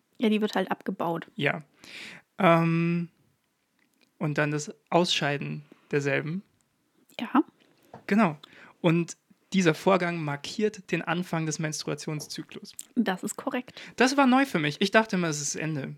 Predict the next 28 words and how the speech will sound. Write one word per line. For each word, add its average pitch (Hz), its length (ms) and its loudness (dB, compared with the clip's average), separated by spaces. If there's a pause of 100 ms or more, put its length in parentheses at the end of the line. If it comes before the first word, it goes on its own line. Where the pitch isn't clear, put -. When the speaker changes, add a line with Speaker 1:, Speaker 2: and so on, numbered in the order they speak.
(100)
Speaker 2:
Ich 180 100 2
hab 208 80 0
das - 100 -8
immer 185 140 0
als 147 140 0
das 143 100 -8
Ende 160 300 -4
wahrgenommen. 139 560 -6 (920)
Speaker 1:
Ja, 226 180 6
nee, 214 140 4
also 220 200 2 (220)
Speaker 2:
Weil 180 160 6
ich 190 120 4
Speaker 1:
re-, 226 40 0
Speaker 2:
denk, 196 200 4
ich 202 100 6
Speaker 1:
rechnerisch 226 540 4
oder 214 340 2
offiziell 208 580 2
ist - 260 -6
der 202 80 2
erste 202 340 -2
Tag 202 320 2
der 202 120 0
Menstruation 208 880 2
der 202 100 2
Beg-, 196 320 -2
der 190 280 2